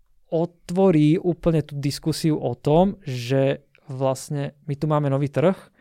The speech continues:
ktorý by mohol byť relatívne zaujímavý. Áno, potom sa začneme baviť o tom, že akým spôsobom, e, sa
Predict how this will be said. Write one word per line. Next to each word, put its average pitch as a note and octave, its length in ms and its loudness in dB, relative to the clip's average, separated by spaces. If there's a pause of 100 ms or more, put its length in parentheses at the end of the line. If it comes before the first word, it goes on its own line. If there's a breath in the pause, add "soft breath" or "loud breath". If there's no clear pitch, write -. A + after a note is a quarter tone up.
(320 soft breath)
ktorý D3 400 2
by C#3+ 80 -2
mohol C#3+ 320 0
byť C3+ 240 -2
relatívne D3 480 2
zaujímavý. C#3+ 720 0 (640 soft breath)
Áno, D3 320 -2
potom D3+ 320 -2
sa C3+ 140 -6
začneme D3 960 -4
baviť C#3 420 0
o C#3+ 160 -4
tom, C#3+ 380 -4 (340)
že C3 560 -6 (240)
akým E3 400 -4
spôsobom, D3 880 0
e, F3 40 -6 (2500 soft breath)
sa - 500 -4